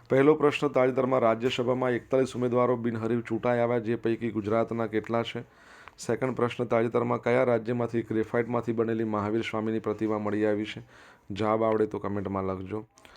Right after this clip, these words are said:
તો મિત્રો, આ હતા આજના દિવસના કેટલાક most important current affair. સાથે આપણે જોયું અગાઉની પરીક્ષામાં પૂછાયેલા કેટલાક ઇમ્પોર્ટન્ટ પ્રશ્નોના જવાબોની સાથે. આશા રાખું બધાને ભણવાની મજા આવી હશે. મજા આવી હોય તો વીડિયોને લાઈક અને શેર કરજો.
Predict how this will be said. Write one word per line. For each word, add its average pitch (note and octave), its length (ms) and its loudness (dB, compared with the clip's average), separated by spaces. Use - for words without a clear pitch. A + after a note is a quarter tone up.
તો - 80 -6
મિત્રો, A#2 260 -2
આ A#2 80 4
હતા A#2 280 0
આજના A2 200 0
દિવસના A2 380 0
કેટલાક G#2 280 -4
most G#2 380 -8
important G#2 400 -6
current G2+ 200 -4
affair. A2 260 -4
સાથે A2 280 0
આપણે A2+ 180 2
જોયું A2 240 4
અગાઉની A2 260 0
પરીક્ષામાં G#2+ 400 -4
પૂછાયેલા A2 340 -4
કેટલાક G#2+ 320 -4
ઇમ્પોર્ટન્ટ G#2+ 440 -6
પ્રશ્નોના G#2 400 -6
જવાબોની G2+ 400 -4
સાથે. G2 300 -6
આશા G2+ 200 -4
રાખું A#2 220 -2
બધાને A2 240 -2
ભણવાની G#2 300 -4
મજા G2+ 240 -2
આવી G#2+ 160 0
હશે. G#2+ 180 -6
મજા G#2 220 -2
આવી G#2 100 2
હોય G#2+ 80 0
તો A2 120 -4
વીડિયોને G#2 280 -2
લાઈક G2+ 280 0
અને G#2 160 -4
શેર G#2 260 -4
કરજો. G#2+ 320 -4